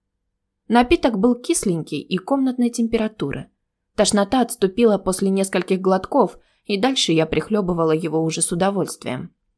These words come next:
«На почту-то чего устроилась?» – поинтересовался он. «На бусы не хватает или резерв раскачиваешь?» «Резерв», – не поддалась я на его уже довольно беззлобную подначку.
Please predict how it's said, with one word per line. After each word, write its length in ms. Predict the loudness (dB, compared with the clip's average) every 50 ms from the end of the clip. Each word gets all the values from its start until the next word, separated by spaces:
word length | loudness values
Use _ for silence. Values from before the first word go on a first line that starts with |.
| _ _ _ _ _ _ _
«На 240 | -2 2 2 2 2
почту-то 520 | 4 2 2 2 0 -6 -8 -8 -8 -6
чего 300 | -4 -2 -2 0 2 0
устроилась?» – 800 | 0 -2 -4 -6 -4 0 0 0 0 0 -2 -6 -6 -8 -10 _ _ _ _ _ _ _
поинтересовался 960 | 0 2 2 2 2 0 -2 -2 0 0 0 0 0 -2 -2 -4 -6 -8 -8 -8 -8
он. 200 | -6 -6 -8 -10 _ _ _ _ _ _
«На 220 | -2 2 2 4 4
бусы 300 | 4 2 0 -2 0 0
не 120 | 0 0
хватает 560 | 0 2 0 2 2 2 2 2 0 -2 -6 -2
или 220 | 0 2 4 4 4
резерв 420 | 2 2 0 0 -2 -4 -4 -4
раскачиваешь?» 880 | -6 -6 -6 -4 -4 -4 -4 -2 -4 -4 -2 -2 -2 -2 -4 -4 -6 _ _ _ _ _ _ _ _
«Резерв», – 600 | 0 2 2 2 2 0 -4 -6 -8 -12 -20 _ _ _ _ _ _
не 200 | -2 2 2 2
поддалась 560 | 4 2 0 2 4 4 6 6 4 4 2 0
я 80 | 0
на 180 | 2 2 2 2
его 200 | 2 0 0 0
уже 180 | 0 0 0
довольно 400 | 2 2 2 4 2 2 2 0
беззлобную 640 | 2 2 2 2 2 2 2 2 2 0 -4 -6 -4
подначку. 680 | 0 0 0 0 0 -2 -4 -4 -8 -10 -12 -14 -14 -16